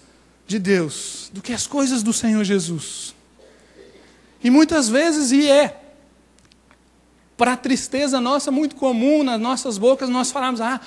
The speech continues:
a carne é fraca", deturpando aquilo que o Senhor Jesus está dizendo lá. Porque o Senhor Jesus não está dizendo ali na condição do pecado, mas na condição da carne do sofrimento que ele estava por passar.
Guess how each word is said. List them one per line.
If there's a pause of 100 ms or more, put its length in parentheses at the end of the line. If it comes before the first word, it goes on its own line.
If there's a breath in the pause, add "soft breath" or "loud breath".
(240 loud breath)
a
carne
é
fraca", (800 soft breath)
deturpando
aquilo
que
o
Senhor
Jesus
está
dizendo
lá. (460 soft breath)
Porque
o
Senhor
Jesus
não
está
dizendo
ali
na
condição (300 loud breath)
do
pecado,
mas
na
condição (440 loud breath)
da
carne
do
sofrimento
que
ele
estava
por
passar.